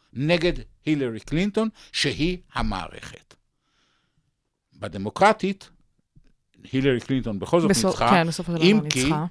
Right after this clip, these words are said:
Speaker 1: אם כי, אה, אולי להוותם, הם עשו לה נזק אדיר להמשך.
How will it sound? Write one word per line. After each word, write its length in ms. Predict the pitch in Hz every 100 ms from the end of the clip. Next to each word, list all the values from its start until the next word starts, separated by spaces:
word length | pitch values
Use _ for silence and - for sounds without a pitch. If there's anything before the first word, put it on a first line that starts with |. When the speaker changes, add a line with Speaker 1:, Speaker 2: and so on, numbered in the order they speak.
| -
Speaker 1:
אם 180 | 170 170 -
כי, 280 | 120 120 214 _ _ _ _ _ _ _ _ _ 95
אה, 180 | 90 85
אולי 280 | 107 117 160
להוותם, 760 | 147 127 104 - 185 165 175 196 _ _ - - - -
הם 160 | 127 107
עשו 220 | - 113
לה 100 | 87
נזק 520 | 87 110 82 90 - -
אדיר 480 | - 85 170 165 170 - - _ _ -
להמשך. 600 | 101 110 135 90 -